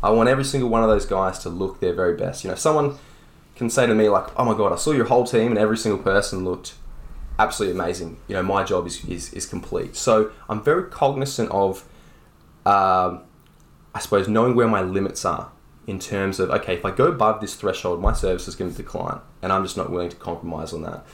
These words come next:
And that's why I do cap my coaching load. And it frustrates me in a way because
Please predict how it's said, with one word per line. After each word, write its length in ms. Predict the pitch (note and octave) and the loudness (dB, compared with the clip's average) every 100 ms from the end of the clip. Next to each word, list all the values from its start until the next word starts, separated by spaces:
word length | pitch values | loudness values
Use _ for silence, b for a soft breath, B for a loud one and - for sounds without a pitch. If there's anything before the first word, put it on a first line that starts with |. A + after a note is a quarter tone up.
| B B | B B
And 80 | G2 | 0
that's 160 | A2+ A2+ | 2 2
why 140 | G2+ | 2
I 40 | |
do 120 | F#2 F2+ | 0 -2
cap 180 | F2 E2 | -2 -4
my 100 | E2 | -4
coaching 360 | F2 E2 F2+ | -4 -4 -4
load. 260 | F2 E2+ - B B B | -4 -4 -6 B B B
And 140 | A2 | 0
it 60 | - | 0
frustrates 580 | - D#3 - C#3+ C#3 C3 | 0 0 2 0 0 0
me 80 | |
in 40 | B2+ | 0
a 20 | |
way 180 | A#2 D3+ | 2 0
because 460 | D#3 B2+ G#2+ - | -2 0 0 0